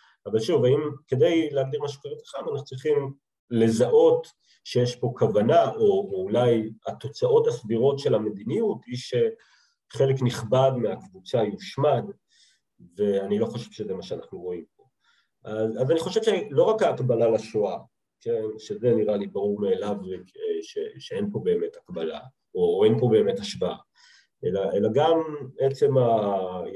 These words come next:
לקרוא לזה ישר רצח עם, אז זה, זה,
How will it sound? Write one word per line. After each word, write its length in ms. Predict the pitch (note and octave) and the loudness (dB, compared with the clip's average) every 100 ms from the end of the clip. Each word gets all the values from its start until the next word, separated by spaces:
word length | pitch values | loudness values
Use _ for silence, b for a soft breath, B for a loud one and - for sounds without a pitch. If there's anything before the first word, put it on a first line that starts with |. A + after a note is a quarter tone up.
| - _ | -12 _
לקרוא 460 | - F#2+ - B2 C3+ | -20 -20 -2 2 4
לזה 160 | C3+ A2+ | 6 4
ישר 300 | G#2+ - A#2 | 2 0 -2
רצח 360 | A2 G#2 - | -4 -8 -6
עם, 240 | A2 - A#2 | -4 -2 -4
אז 120 | G2+ | -6
זה, 260 | G#2 G2+ F#2+ - | -4 -4 -4 -10
זה, 80 | - | -8